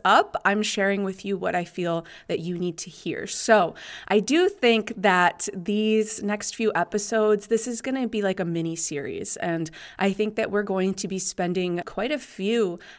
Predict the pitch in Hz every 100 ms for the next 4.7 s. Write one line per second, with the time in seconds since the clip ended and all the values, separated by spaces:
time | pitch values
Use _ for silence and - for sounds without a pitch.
0 | - 180 196 190 185 175 - 180 - -
1 | 185 180 170 185 226 285 - - 190 190
2 | 185 - - 175 170 170 175 - - -
3 | - 175 180 240 170 151 - - - 175
4 | 170 - 202 269 190 - 233